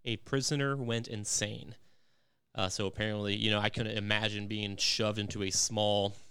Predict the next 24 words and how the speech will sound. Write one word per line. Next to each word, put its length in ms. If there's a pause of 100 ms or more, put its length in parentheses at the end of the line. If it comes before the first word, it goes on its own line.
(580)
cell 580
with 180
no 180
lights 520
and 140
no 100
contact 760 (680)
for 200
a 100
long, 320
long 220
time. 400 (880)
Um, 300
that 120
would 120
definitely 300
make 200
anybody 400
insane, 480
in 80
my 160
opinion, 460 (1080)
and 240
definitely 540